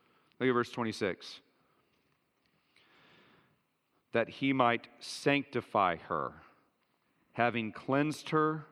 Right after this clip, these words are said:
by the washing of water with the word." Now, this is a very fascinating statement. This is a deep statement. This is a remarkable statement.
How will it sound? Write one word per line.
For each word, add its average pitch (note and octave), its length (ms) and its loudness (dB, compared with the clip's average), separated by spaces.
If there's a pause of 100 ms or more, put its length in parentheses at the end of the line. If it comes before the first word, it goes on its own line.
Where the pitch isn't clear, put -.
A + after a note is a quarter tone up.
(140)
by A#2 220 4
the G#2 100 0
washing B2 920 2 (100)
of G2 240 0 (140)
water A#2+ 600 4 (300)
with A#2 320 2 (420)
the A2+ 140 2
word." G#2 380 2
Now, G2+ 140 2
this D3 180 -2
is B2 100 -2
a A2+ 80 0
very B2+ 880 2 (500)
fascinating C3 840 4
statement. B2 560 0
This B2 180 -2
is A2+ 140 -2
a A2 80 2
deep B2+ 420 -2
statement. B2 640 0 (480)
This B2 260 0
is A#2+ 160 0
a A#2 80 4
remarkable A2+ 720 2
statement. A#2 500 0